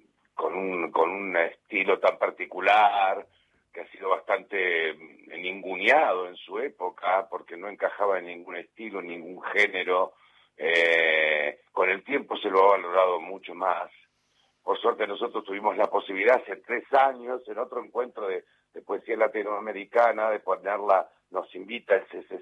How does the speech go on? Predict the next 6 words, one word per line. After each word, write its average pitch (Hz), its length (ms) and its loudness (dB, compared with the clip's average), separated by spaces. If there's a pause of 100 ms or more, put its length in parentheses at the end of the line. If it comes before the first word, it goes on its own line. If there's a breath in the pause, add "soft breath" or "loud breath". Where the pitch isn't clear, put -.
C 110 260 2
y 110 60 -8
nos, 98 200 -2 (580)
y 80 100 -14
nos, 90 280 0
este, 73 960 0